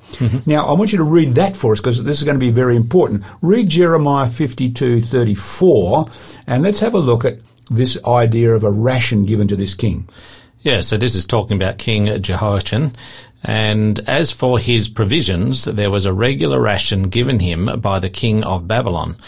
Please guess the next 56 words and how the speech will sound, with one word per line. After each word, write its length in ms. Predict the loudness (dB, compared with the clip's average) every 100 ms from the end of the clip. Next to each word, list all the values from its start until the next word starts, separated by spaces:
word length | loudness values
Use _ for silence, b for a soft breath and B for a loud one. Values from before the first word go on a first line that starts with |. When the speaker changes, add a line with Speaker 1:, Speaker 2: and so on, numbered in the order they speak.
| B B -8
Speaker 1:
a 60 |
portion 560 | -6 0 0 2 -2 -2
for 240 | -2 -4 -2
each 320 | -4 -4 -4
day, 400 | -2 -2 -4 -6 -4
until 720 | -2 -2 0 2 2 0 -6
the 320 | -8 -6 -4
day 380 | -2 0 0 -2
of 220 | -4 -4
his 200 | -4 -6
death, 480 | -4 -4 -4 -10 -20 -10
all 200 | -4 0
the 100 | 0
days 380 | 0 -2 -2 -4
of 240 | -6 -8 -6
his 220 | -6 -4
life." 460 | -6 -8 -14 B B B -4
Speaker 2:
Now, 100 | 0
why 220 | 0 2
am 100 | 2
I 80 | 2
getting 320 | 2 2 4
you 260 | 4 4 2
to 100 | 0
read 400 | 2 4 4 2
Speaker 1:
I, 140 | 2
Speaker 2:
those 160 | 2 0
passages? 340 | -2 -2 0
Speaker 1:
I 100 | 2
actually 420 | 0 0 -2 -2 0
don't 260 | 0 0
know, 260 | 0 0 0
Gary, 340 | 0 0 0 0
so 260 | 0 0 0
<laughs> 40 |
Speaker 2:
Let 360 | 2 4 4 4
me 80 | 4
Speaker 1:
you're 300 | 2 0 2
gonna 60 |
Speaker 2:
spell 60 | 2
it 60 | 4
Speaker 1:
have, 180 | 4 2
Speaker 2:
out. 100 | 0
Speaker 1:
you're 160 | 0
gonna 160 | 0 2
have 140 | 0
to 120 | 0
elaborate. 520 | 0 2 0 -2 -4 -4
Speaker 2:
Because 240 | 0 2
what 160 | 2 2
I 60 |
want 280 | 2 2 0
us 120 | -4
to 120 | -2
see 480 | -2 0 0 0 -2
is 280 | 0 0 0